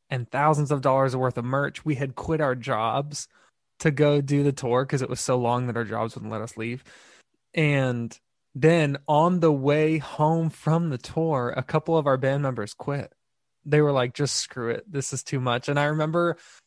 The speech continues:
having kind of one of those moments that I think a lot of people have had in twenty twenty where we were like,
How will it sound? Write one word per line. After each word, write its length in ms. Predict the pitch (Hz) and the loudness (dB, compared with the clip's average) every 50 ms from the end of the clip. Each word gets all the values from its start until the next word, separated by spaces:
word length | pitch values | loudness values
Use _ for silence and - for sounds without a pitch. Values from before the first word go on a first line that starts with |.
| _ _ | _ _
having 500 | - - 156 147 151 147 151 147 143 135 | -4 2 4 4 6 4 4 2 0 -2
kind 260 | 139 - 147 139 139 139 | -4 -2 -2 0 0 0
of 220 | 131 127 120 - - _ _ _ _ _ _ _ _ _ | 0 -2 -2 -6 -14 _ _ _ _ _ _ _ _ _
one 220 | - 139 143 143 143 | -6 -2 0 2 2
of 120 | 139 131 | 0 0
those 200 | 131 139 139 120 | 2 0 0 0
moments 360 | 127 123 120 123 127 123 117 - | 0 -2 -2 -2 -4 -4 -4 -4
that 80 | 123 | -4
I 80 | 117 120 | -4 -4
think 220 | - - 123 117 | -6 -6 -10 -8
a 40 | - | -6
lot 160 | 117 113 113 | -4 -4 -4
of 80 | 117 113 | -6 -6
people 220 | - 123 117 107 | -10 -14 -10 -10
have 120 | 120 120 - | -10 -10 -8
had 160 | 127 120 113 | -10 -12 -10
in 120 | 110 117 | -12 -12
twenty 260 | 110 - 120 120 117 123 | -12 -12 -10 -10 -10 -12
twenty 300 | - - 123 117 113 110 | -12 -14 -14 -14 -12 -12
where 200 | 107 110 113 113 | -10 -10 -10 -10
we 140 | 107 110 113 | -10 -10 -12
were 140 | 113 117 113 | -10 -10 -10
like, 380 | 113 110 110 104 - - - | -10 -10 -10 -10 -12 -16 -20